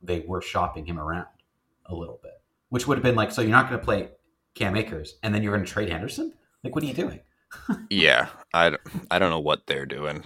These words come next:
Speaker 2: but they need to figure something out 'cause Stafford needs some help.
Speaker 1: Mm-hmm, definitely.
Speaker 2: 'Cause you, you can only hyper-target Cooper Kupp for so long <laughs> before the defense stops you, right?
Speaker 1: Oh, definitely, yeah.
Speaker 2: Um, Jonathan Taylor.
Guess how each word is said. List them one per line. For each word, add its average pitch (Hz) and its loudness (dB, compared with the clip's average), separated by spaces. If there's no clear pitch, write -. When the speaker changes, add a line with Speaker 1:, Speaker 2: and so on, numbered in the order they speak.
Speaker 2:
but 80 2
they 92 4
need 95 4
to - -4
figure 82 -2
something 73 -6
out 65 -6
'cause - -10
Stafford 73 -2
needs 57 -8
some - -14
help. - -10
Speaker 1:
Mm-hmm, 85 -4
definitely. 82 -6
Speaker 2:
'Cause - -8
you, 101 4
you 110 4
can 98 2
only 85 4
hyper-target 76 2
Cooper 76 -4
Kupp - -2
for 82 -4
so 76 0
long 78 4
<laughs> - -8
before 85 0
the 107 4
defense 82 0
stops - 0
you, - -8
right? 80 2
Speaker 1:
Oh, 131 8
definitely, 78 -2
yeah. 82 -4
Speaker 2:
Um, 80 2
Jonathan 120 6
Taylor. 110 4